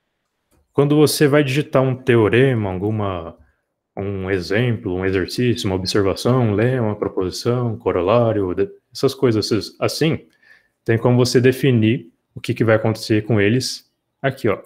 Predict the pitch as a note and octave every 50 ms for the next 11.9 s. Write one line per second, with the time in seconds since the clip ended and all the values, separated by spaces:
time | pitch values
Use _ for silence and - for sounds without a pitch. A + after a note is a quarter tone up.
0 | _ _ _ _ _ _ _ _ _ _ _ _ _ _ _ _ _ _ _ _
1 | _ _ _ _ _ _ _ _ _ _ _ _ _ _ _ _ _ C3 B2 C3
2 | B2+ B2 B2 C3+ C#3 C3+ - D3 D3 D3 - - _ - E3 D#3 - - C3 A2
3 | G#2 - - D3+ D3+ D#3 D#3 - E3 D#3+ D3+ - - D#3 C#3+ - - C#3+ C#3+ B2+
4 | C3+ C#3 - E3 C#3+ C#3 C3+ A#2 B2+ C3+ C3 - D3+ D3 D#3 D3+ - - C3 G2
5 | F2 - - - _ _ - D3+ D3 C3+ C3 C3 - C3 A#2 G#2+ G2+ F#2+ G2 F#2+
6 | - A#2 G#2 G#2 G2+ - F#2+ F2 - - _ _ _ - - _ - G#2 G#2+ G#2+
7 | G2+ - G2 F#2 F#2 F#2 C3 C#3 B2+ A#2 A2+ B2+ D#3 - - - - - _ _
8 | _ _ _ _ _ _ _ _ _ _ _ _ _ A#2 F#2+ G2 G#2 G2 - -
9 | G2 F#2 F#2+ G2+ D3+ F3+ F3+ - - - _ - F#2+ G2 - - _ _ _ _
10 | _ - C#3+ E3+ - _ _ _ _ _ _ _ _ _ _ _ _ D3+ C#3 B2
11 | B2+ C3+ C3+ C#3 C#3 C3+ C#3 C3 - C3 B2+ B2+ - A#2+ C3 D3 -